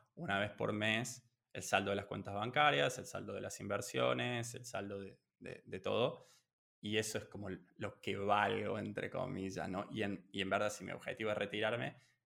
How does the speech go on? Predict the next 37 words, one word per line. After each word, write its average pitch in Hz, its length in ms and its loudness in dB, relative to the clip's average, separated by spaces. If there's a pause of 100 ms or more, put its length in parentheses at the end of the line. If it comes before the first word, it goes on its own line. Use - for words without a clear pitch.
(300)
como - 160 -16
que - 180 -18 (120)
ese 113 260 2
es - 140 -8
el 95 120 -4
número 98 300 -6
que 104 100 -14
importa, - 640 -6 (140)
no 110 120 -2
tanto 104 240 2
los 98 180 -2
ingresos, 98 480 0
los 92 120 -2
gastos, 90 380 4
lo - 100 -12
que - 60 -20
sea. - 180 -12
El - 140 -10
ingreso 131 240 2
y 120 40 4
el 131 60 2
gasto 131 180 6
es 101 60 -4
más 98 120 -6
para 110 160 -8
el 107 80 -10
día 113 160 2
a - 20 4
día, 139 380 2 (720)
pero 101 120 -18
el 101 40 -10
número 107 220 2
que 101 80 0
verdaderamente 107 480 2
importa, 113 320 0
bueno, 101 260 -2
es - 280 -14